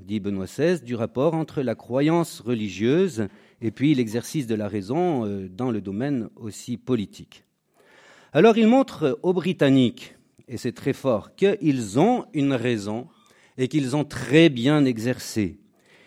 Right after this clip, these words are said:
Il cite pour cela l'abolition de la traite des esclaves,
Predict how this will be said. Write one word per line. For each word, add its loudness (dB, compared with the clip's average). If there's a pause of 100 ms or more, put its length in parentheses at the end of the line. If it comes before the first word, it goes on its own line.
(120)
Il 4
cite 0
pour -8
cela 0 (420)
l'abolition 4
de 0
la 0
traite 0
des -4
esclaves, 0